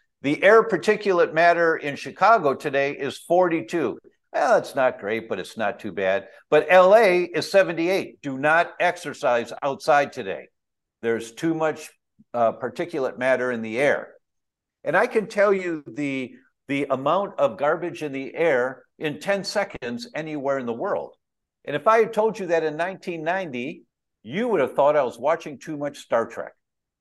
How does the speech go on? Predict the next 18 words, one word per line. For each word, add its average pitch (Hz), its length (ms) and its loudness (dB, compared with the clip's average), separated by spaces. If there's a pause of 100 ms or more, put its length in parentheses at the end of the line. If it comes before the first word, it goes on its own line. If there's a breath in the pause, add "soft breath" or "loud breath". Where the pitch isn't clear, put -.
(720)
It 135 160 -2
was 120 200 -4
a 113 60 -4
paradigm 180 720 0
that 135 200 0
we 123 120 -10
couldn't 123 500 -6
imagine, 101 540 -6 (840)
right? 139 220 -4 (380)
Technology 139 720 -6
improved 127 520 -8
so 110 220 -4
much. - 440 -6 (1200)
In 160 200 -2
laboratory 202 580 4
medicine, 165 640 -2
technology 170 640 -2
improves. 151 840 -4